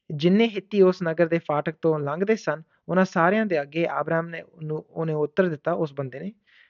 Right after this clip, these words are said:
ਕਿ "ਨਹੀਂ, ਮੇਰੇ ਪ੍ਰਭੂ ਜੀ, ਮੇਰੀ ਸੁਣੋ।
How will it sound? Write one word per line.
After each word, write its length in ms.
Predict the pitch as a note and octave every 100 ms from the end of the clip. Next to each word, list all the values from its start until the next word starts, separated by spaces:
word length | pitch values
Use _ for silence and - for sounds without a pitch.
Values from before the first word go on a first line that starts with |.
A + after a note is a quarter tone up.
| _
ਕਿ 80 | -
"ਨਹੀਂ, 380 | E3 D#3+ D#3 - _ _ -
ਮੇਰੇ 260 | D3+ E3+ F3
ਪ੍ਰਭੂ 320 | E3 E3 G3
ਜੀ, 260 | D#3 F#3+ A3+ _ D3
ਮੇਰੀ 180 | D3+
ਸੁਣੋ। 320 | D#3+ D3+ C3+